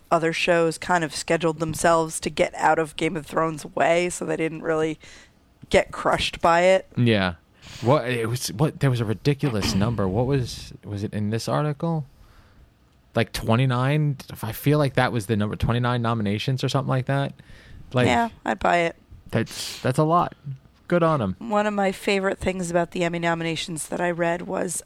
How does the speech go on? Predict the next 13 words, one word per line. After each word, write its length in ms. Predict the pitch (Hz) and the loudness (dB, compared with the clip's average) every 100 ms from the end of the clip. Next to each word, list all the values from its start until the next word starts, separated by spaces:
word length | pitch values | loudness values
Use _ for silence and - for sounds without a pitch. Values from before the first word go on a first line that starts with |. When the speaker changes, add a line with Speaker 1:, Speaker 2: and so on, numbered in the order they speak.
| - | -2
Speaker 1:
um, 440 | 185 - - 180 - _ - - - - _ _ | -2 -2 -8 -16 -20 _ -12 -12 -14 -20 _ _
what 80 | - | -2
do 60 | 175 | -2
you 40 | |
call 260 | - - 101 | 0 0 0
it? 140 | - _ | -2 _
Uh, 200 | 175 170 160 | 2 2 0
Gwendolyn 440 | 180 180 214 220 | 0 0 0 -2
Christie, 380 | 196 185 - 175 | 0 0 0 -4
who 80 | 170 | -4
played 300 | - 175 160 | -2 -2 0
Brienne 420 | 170 160 156 160 - | 0 0 0 -4 -4
on 440 | 175 165 165 165 | -2 -2 -4 -8